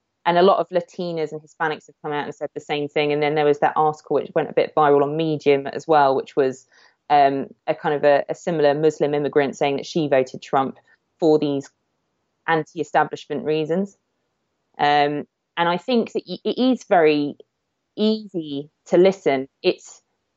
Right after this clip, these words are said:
it's harder to listen and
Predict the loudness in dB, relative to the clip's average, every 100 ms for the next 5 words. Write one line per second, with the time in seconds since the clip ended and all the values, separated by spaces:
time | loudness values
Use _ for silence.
0 | _ _ _ _ _ _ _ _ _ _
1 | _ 0 0 2 4 4 2 0 2 2
2 | 2 -2 0 -4